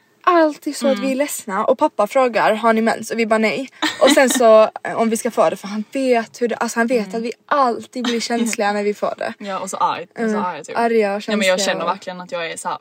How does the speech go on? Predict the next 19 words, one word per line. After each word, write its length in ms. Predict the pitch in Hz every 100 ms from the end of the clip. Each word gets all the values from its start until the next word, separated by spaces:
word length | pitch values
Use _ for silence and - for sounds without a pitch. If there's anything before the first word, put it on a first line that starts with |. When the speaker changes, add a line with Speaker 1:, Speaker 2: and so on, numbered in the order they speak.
| -
Speaker 2:
P 60 | 180
M 100 | 175
S 160 | 165 -
nu 200 | 185 156
och 180 | 147 175
bara 320 | 165 139 110 - _ _ -
Speaker 1:
Mm. 340 | 226 208 190 202 _ _ -
Speaker 2:
arg 280 | 202 175 165
och 120 | 196
irriterad 720 | 214 208 220 240 180 202 208 196
Speaker 1:
Mm. 80 | 196
Speaker 2:
och 140 | 175
Speaker 1:
Men 100 | 277
nu 120 | 320
har 100 | 254
jag 100 | 226
faktiskt 180 | 226 -
bra. 140 | 202 - _ _ -
Speaker 2:
Mm. 260 | 101 98